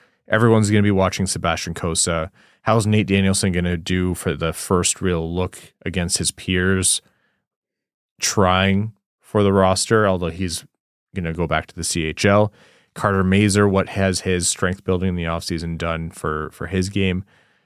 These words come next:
A couple other players I'm really kinda looking at, you know, talk about Mazur in a second, but Elmer Soderblom, he's almost fallen off the radar, and through no fault of his own. There's just been a lot of excitement in the Red Wings prospect space, and,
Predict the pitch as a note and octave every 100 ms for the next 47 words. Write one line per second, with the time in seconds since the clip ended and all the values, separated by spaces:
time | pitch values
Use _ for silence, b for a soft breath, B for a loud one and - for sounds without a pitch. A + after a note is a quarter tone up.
0 | - - F#3+ - C#3 C3 A2+ G2+ G2+ F2
1 | E2+ F2+ F2+ F2+ _ - F#2 D#2+ E2 A2
2 | G2+ G2+ - _ _ _ F#2 F2 _ _
3 | _ - A2+ G#2 F#2+ F#2 F#2+ F#2+ D#2+ E2+
4 | D#2+ D#2+ E2 _ - C#3 E3+ - G2+ F#2+
5 | - - - _ _ _ _ _ _ _
6 | _ _ _ _ _ A#2+ B2 A#2 - -
7 | _ _ _ _ - F3 C4+ - - F2+
8 | F#2 E2+ F2 - - E2+ G#1 G1+ _ _
9 | _ - D3+ C#3 - - F3+ D3 F2+ E2+
10 | D#2 D2+ D2+ - E2 B2 G2 E2 F2+ E2+
11 | F2 D#2+ E2 E2 E2+ - F2+ D#2+ G2 F#2
12 | D#2 D#2 D#2 E2 - D#2+ D#2 - D#2+ -
13 | F2 G#2 A#2+ E2+ D#2+